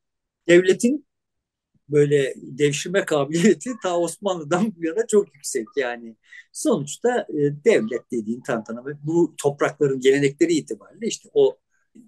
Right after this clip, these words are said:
devlet tapıncının da yardımıyla devlet dediği devleti zayıflatmak, geriletmek için yola çıkmış olup bu yolda bir mesafe kat etmiş olanları da bir süre sonra devşiriyor.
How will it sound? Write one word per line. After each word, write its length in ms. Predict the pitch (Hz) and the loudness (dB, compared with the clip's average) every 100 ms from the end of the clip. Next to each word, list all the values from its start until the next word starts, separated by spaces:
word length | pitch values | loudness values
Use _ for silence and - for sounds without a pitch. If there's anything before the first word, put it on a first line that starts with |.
| _ _ _ - | _ _ _ 0
devlet 320 | 135 202 208 | 4 4 2
tapıncının 580 | 156 - 156 156 196 165 | 0 0 -6 -4 -4 -2
da 180 | 123 - _ _ - | -4 -6 _ _ -4
yardımıyla 680 | 151 160 160 175 123 175 269 226 | 0 2 2 0 -2 -6 -8 -4
devlet 420 | 339 262 151 - | -2 0 -4 -4
dediği 440 | 117 - 233 285 - _ _ _ 151 | -8 -4 -4 -6 -10 _ _ _ -2
devleti 960 | 165 185 185 190 - - 226 233 214 - | 2 4 4 -2 -2 -6 0 2 2 -2
zayıflatmak, 840 | 139 170 185 175 175 170 175 - | 0 2 2 0 -8 -6 -6 -4
geriletmek 680 | 165 165 175 175 202 202 - | -2 0 0 -2 -2 -2 -4
için 240 | 175 - 180 | -12 -10 -4
yola 300 | 180 190 185 | 0 0 0
çıkmış 420 | - 190 175 - | -6 -12 -14 -2
olup 420 | 185 175 175 - _ 165 _ _ - | 2 4 4 0 _ -20 _ _ -4
bu 140 | 180 | 2
yolda 340 | 170 165 180 165 | 4 6 4 2
bir 80 | |
mesafe 440 | 175 165 170 165 180 | 0 0 -2 -4 -6
kat 160 | 175 | -4
etmiş 280 | 180 - - | -6 -6 -2
olanları 440 | 285 220 151 147 285 | 2 4 4 0 0
da 100 | 330 | -2
bir 60 | |
süre 200 | - 170 | -2 -2
sonra 260 | 143 240 330 | 0 0 2
devşiriyor. 640 | 339 277 - 262 139 - | 2 2 -2 0 0 0